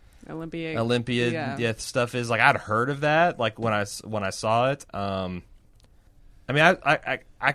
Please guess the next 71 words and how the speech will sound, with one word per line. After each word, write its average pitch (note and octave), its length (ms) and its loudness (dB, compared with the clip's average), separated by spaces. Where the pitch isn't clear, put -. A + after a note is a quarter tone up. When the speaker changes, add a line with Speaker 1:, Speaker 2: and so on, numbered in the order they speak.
Speaker 2:
I D3 140 6
never C3+ 360 4
read A2 340 0
those C3 160 -2
books, C#3 180 -2
but A#2 100 2
I - 40 6
was G2 80 -2
aware G2 300 2
of B2+ 100 2
it. C3+ 80 0
I A#2+ 80 2
was A2 100 -2
just G#2+ 140 -10
trying A#2 160 0
to G#2 60 -2
rack G#2 260 4
Speaker 1:
Power G#3+ 80 0
Speaker 2:
my - 140 2
mind, A2 120 4
Speaker 1:
Rangers? A#2 160 2
Speaker 2:
like, G2 140 2
no, F#3 200 2
no, A#2 280 2
no. F2+ 500 0
But C3+ 140 -6
that D#3 140 6
thing F3+ 140 2
is, C#3 80 -4
the D3 60 -6
thing F3+ 140 0
is, C3 80 -2
like, A2 180 -2
didn't B2 220 2
seem D3 200 -2
like G#2+ 100 0
a F#2 60 -2
Power D3 340 2
Rangers B2 360 0
Speaker 1:
Oh. D#3 100 -2
Speaker 2:
movie. C#2 400 -10
It A#2+ 80 -2
wasn't C3 400 4
until, A#2 720 2
like, G#2 480 2
you A2 140 -4
know, G2 220 0
they G2 100 0
actually G#2+ 320 2
said, A2 260 2
"Hey, A#2+ 200 2
this A2 120 -6
is A2 100 -6
Power A#2+ 300 4
Rangers." F#2+ 400 0
Like, C#4+ 140 4
"Oh - 240 6
my - 140 4
Speaker 1:
<laughs> - 0 -
Speaker 2:
God, F3 160 4
it's G#2 100 -2
a - 20 -10
Power E3 200 2
Ranger." G#2+ 140 2
Yeah, D3+ 120 4
it - 80 -2
kinda E4+ 160 -2
looked C#3+ 200 -4
kinda D3+ 160 2
awesome. D3+ 600 -2
Speaker 1:
Yeah. D#3+ 240 -2